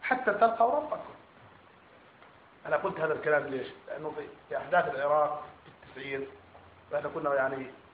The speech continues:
Speaker 2: صغار في مسجد البخاري، وكان المست-، يعني، يعني، يعني قبل ما يجي الحمد لله السلفية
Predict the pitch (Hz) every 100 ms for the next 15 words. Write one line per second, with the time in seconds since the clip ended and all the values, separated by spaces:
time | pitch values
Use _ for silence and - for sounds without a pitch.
0 | - - - 139 151 147 151 147 135 135
1 | 135 135 - - - - 139 - 180 170
2 | 170 - 185 160 151 147 139 - - 135
3 | 135 135 131 - - 165 - - - -
4 | 127 131 170 165 156 160 151 135 - 156
5 | 143 143 151 - 156 151 151 135